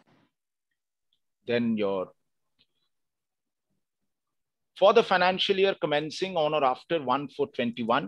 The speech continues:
every company which uses accounting software for maintaining its books of accounts shall use only such accounting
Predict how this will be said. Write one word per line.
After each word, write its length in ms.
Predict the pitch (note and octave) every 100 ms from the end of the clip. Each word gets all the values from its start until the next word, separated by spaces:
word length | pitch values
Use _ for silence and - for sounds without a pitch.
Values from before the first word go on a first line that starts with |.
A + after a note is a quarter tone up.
| - F3
every 440 | A3 F3+ A#3+ C#4 -
company 400 | F#3+ G3+ F#3 B2 - _ _ _ _ _ _ _ _ _ -
which 200 | C#3 -
uses 560 | G3+ F#3+ A#2 F2+ - - _ _ _
accounting 680 | A2+ - E3 A3 A3+ A#3 G#3+
software 760 | - - A3 A#3 - D3 G2 - _ _ _ _ _ _ _ _ _ -
for 140 | A3
maintaining 520 | A3 G3 F#3 F#3 F3+ E3
its 200 | - -
books 240 | G#3+ -
of 100 | C#3
accounts 460 | C3 - D#3 F3 -
shall 160 | D3
use 340 | G#2+ B2 D#3+ C#3
only 380 | D3+ B3+ D4 C4+
such 340 | - C#4+ -
accounting 520 | C4+ A#3+ A#3 G#3 G#3